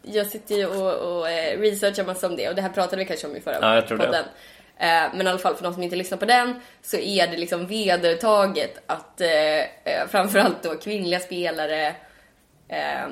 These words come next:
Speaker 1: dras till spel där man har en, en, eh, ja, men kanske en, en, eh, kumpan som är en katt.
Speaker 2: Ja.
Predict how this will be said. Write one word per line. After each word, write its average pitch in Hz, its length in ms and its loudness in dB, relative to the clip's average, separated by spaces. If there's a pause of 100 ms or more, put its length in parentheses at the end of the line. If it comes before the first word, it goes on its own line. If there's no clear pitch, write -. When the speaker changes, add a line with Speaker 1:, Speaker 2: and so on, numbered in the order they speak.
(120)
Speaker 1:
dras 170 460 0
till 160 120 -8
spel 180 460 0
där 151 80 -4
man 156 180 -4
har 143 340 0
en, 151 320 -8 (180)
en, 151 280 -6
eh, 135 200 -4 (100)
ja, 170 100 0
men 175 160 -2
kanske 160 320 -2
en, 147 240 -4
en, 156 280 -6
eh, 151 400 -2
kumpan 151 520 -2
som 147 140 -10
är 117 40 -6
en - 60 -10
katt. - 560 -10 (220)
Speaker 2:
Ja. 104 200 4